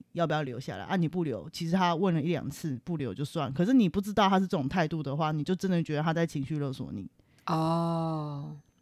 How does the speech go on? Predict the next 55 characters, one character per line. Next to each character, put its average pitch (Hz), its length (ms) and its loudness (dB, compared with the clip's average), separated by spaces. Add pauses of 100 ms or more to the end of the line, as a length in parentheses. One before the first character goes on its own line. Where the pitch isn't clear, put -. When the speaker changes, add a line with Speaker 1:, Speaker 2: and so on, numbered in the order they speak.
(360)
Speaker 1:
就 269 80 0
是 190 640 2 (240)
真 262 220 8
的 208 140 6
每 156 200 0
个 139 120 -2
状 185 200 0
况 165 160 0
都 165 80 0
不 160 240 -6
一 135 40 -4
样， 151 160 -2
Speaker 2:
嗯。 156 40 -2
Speaker 1:
所 247 140 2
以 - 20 6
我 190 160 4
觉 156 140 -4
得 160 80 -2
不 214 140 -6
管 156 260 0
怎 143 140 -2
么 131 100 -2
样， 160 160 -2
你 156 60 -2
遇 180 160 -4
到 180 140 -2
的 156 60 -4
状 160 200 -6
况 156 180 -6
是 156 60 -4
怎 139 140 -10
么 73 120 -10
样， 135 260 -6 (360)
像 214 180 0
我 170 100 4
刚 165 140 2
刚 180 100 4
前 160 140 -2
面 160 180 0
讲 - 200 -6
的 - 80 -14
那 151 120 -2
个， 156 140 -4
你 156 160 -2
尽 190 260 2
你 156 160 0
所 147 280 -4
能 135 200 -4
的 139 120 -6
去 170 120 -2
做 160 220 -4
到 151 180 0
最 156 200 -2
好 107 200 -4
的 57 480 -12